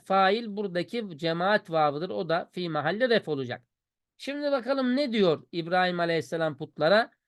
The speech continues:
Hâzâ ta'amun ve şerabun. Bu yiyecektir ve içecektir. Hâzâ müpteda ismi işare sükun üzere mebni fi mahalli ref.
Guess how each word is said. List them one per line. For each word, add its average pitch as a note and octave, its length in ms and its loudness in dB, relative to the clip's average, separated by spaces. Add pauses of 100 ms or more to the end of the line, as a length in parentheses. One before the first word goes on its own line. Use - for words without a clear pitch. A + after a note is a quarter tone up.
(180)
Hâzâ B3 600 2
ta'amun A#3 600 -2
ve A#3 120 -2
şerabun. G#3 720 0
Bu A#3 120 -2
yiyecektir F#3+ 840 0
ve F#3 120 -2
içecektir. D#3+ 680 -2 (360)
Hâzâ G#3+ 480 4
müpteda F#3+ 520 0
ismi G3 340 -6
işare E3+ 400 0
sükun F3+ 300 -6
üzere F3 320 0
mebni C#3 380 -4
fi D3 200 -10
mahalli F3+ 360 -2
ref. A#3 180 2